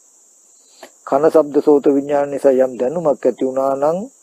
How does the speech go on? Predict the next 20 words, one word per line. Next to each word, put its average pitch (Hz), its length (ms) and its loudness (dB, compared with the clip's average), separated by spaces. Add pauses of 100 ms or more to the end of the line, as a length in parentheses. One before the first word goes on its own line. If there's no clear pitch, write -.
(600)
ඒ 151 120 8
දැනුම 160 420 0
පස්සේ 160 420 2
ආවර්ජනා 139 600 2
කරනකොට 139 500 -2
ඒ 135 140 4
ඇහැ 131 240 2
රූප 131 260 0
චක්කු 131 300 -2
විඥාන 131 340 -4
නිරුද්ධයි 131 540 -2
කන 131 180 -2
ශබ්ද 120 320 -4
සෝත 131 220 -4
විඥාන 127 340 -6
නිරුද්ධයි 131 580 -2
කියලා 120 380 -2 (960)
දකින්න 180 500 0
කම 147 320 0
නිසායි 135 600 0